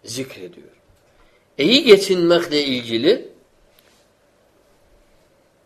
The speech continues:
aynen Bukhari Müslim'de bir hadis var. Resulullah sallallahu aleyhi ve sellem diyor ki, "Men kana yu'minu billahi vel yevmil ahir felyekul hayran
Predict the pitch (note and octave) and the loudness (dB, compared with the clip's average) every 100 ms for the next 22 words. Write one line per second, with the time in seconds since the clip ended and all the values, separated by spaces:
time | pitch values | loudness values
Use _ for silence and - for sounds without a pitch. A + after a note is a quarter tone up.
0 | _ _ D3+ A3+ G#3 F#3 C#3 D3 - D#3 | _ _ 2 4 4 0 -2 -6 0 2
1 | F3 G#3 F3 - D#3+ D#3+ F#3 G3 F#3 C3+ | 4 2 -2 -4 -6 0 0 2 -2 -4
2 | C3 C#3+ - F2+ - _ - C3 - D#3 | -8 -10 -10 -12 -12 _ -12 -10 -8 -4
3 | F3+ F3+ D#3+ F3+ F3 E3+ D#3+ E3+ G3 G3+ | -2 -2 -4 0 0 -2 -6 -6 -6 -8
4 | - D3 A#2+ C#3+ F#3 - F#3 E3+ C#3+ F#3 | -8 -10 -6 0 0 0 -2 -2 -2 -6
5 | D#3+ B2+ A#2+ A#2 B2 C#3 D#3+ B2 A#2+ A#2+ | -4 -4 -4 -8 -8 -2 -2 -2 -6 -6
6 | B2+ E3+ D#3 C#3+ C#3+ E3 E3 F3+ - - | -2 -2 -2 -6 -6 -6 -2 -2 -4 -6
7 | - - _ - A2+ A#2 E3+ C#3+ A2 - | -20 -20 _ -8 -6 -4 -4 -4 -12 -6
8 | C#3+ E3+ F3 G#3 | -2 0 0 -2